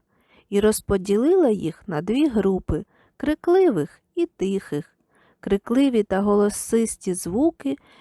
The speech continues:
які можна прокричати, фея назвала голосними, а звуки тихі, спокійні, які не можуть кричати,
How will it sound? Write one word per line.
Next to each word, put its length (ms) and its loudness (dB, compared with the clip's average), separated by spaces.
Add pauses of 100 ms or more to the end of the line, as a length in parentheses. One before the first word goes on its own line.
(180)
які 320 -2
можна 400 0
прокричати, 920 -2 (140)
фея 500 0
назвала 640 0
голосними, 960 -2 (520)
а 180 0
звуки 520 -2
тихі, 600 0
спокійні, 1040 -2
які 320 -2
не 140 2
можуть 440 0
кричати, 760 -2